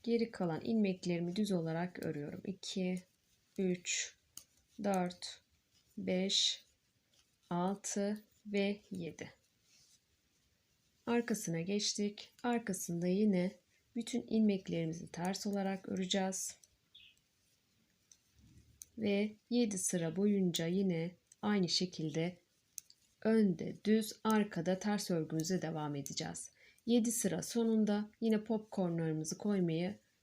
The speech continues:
başlayacağız. Bu sefer ilk başta yaptığımız gibi üç ilmek düz öreceğim. Daha sonra popcornlarımı koyacağım.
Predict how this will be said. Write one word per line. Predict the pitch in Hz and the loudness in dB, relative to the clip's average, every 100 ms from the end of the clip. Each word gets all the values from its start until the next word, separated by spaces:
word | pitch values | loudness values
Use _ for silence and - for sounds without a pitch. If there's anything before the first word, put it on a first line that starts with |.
| _ - - | _ -4 2
başlayacağız. | 175 165 - 170 - 170 - - - - | 2 2 -2 -4 -4 -6 -8 -12 -16 -6
Bu | 240 | -4
sefer | - 185 - 165 190 - _ - | -2 -2 0 -2 -2 -8 _ -2
ilk | 254 254 | -2 0
başta | 170 165 - | -2 0 -2
yaptığımız | 170 170 - 185 190 196 | -2 -2 0 2 2 0
gibi | - 190 196 202 - - - _ _ 240 | -2 0 0 0 -6 -20 -20 _ _ 0
üç | 233 - | 0 2
ilmek | 190 165 151 - | 2 2 0 -4
düz | 190 196 - | -4 -4 0
öreceğim. | 208 196 196 202 208 - _ _ _ _ _ _ _ _ _ _ - | 2 2 2 2 2 -4 _ _ _ _ _ _ _ _ _ _ -6
Daha | 196 190 190 | -4 -2 -4
sonra | - 165 175 | -2 -2 -2
popcornlarımı | 180 196 - - 160 156 156 156 165 | -2 -4 -4 -6 -4 -4 -4 -4 -4
koyacağım. | 156 170 160 | -6 -6 -8